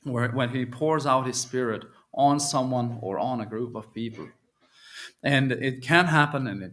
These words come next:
it does happen, and it is a gift of God. <clears throat>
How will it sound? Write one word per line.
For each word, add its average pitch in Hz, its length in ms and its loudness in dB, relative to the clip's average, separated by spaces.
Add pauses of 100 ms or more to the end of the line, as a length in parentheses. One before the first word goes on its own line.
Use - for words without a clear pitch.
(160)
it 120 240 -10
does 143 240 4
happen, 101 460 -6 (540)
and 107 120 -8
it 113 100 -4
is 127 160 -2
a 110 80 -4
gift 101 280 -8
of 87 140 -14
God. 87 380 -8 (1120)
<clears throat> 196 500 4